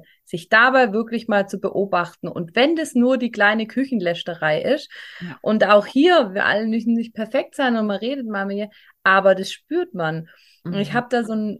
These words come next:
Speaker 1: so eine, ähm, so auch was mit meinem Mann, wo wir das immer wieder hin und her geben und so, wenn wir uns über irgendjemand aufregen, dann sage ich auch oft, "Ah, guck mal, jetzt grad deine Frequenz." Wenn man einmal dafür achtsam ist, man spürt es bei sich selber und bei anderen total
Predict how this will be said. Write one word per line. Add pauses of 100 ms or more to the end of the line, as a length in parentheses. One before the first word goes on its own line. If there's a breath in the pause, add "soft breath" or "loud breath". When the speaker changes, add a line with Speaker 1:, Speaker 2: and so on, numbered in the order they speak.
Speaker 1:
so
eine,
ähm, (220)
so (720)
auch
was
mit
meinem
Mann,
wo
wir
das
immer
wieder
hin
und
her
geben
und
so, (300 loud breath)
wenn
wir
uns
über
irgendjemand
aufregen,
dann
sage
ich
auch
oft,
"Ah,
guck
mal,
jetzt
grad
deine
Frequenz."
Wenn
man
einmal
dafür
achtsam
ist,
man
spürt
es
bei
sich
selber
und
bei
anderen
total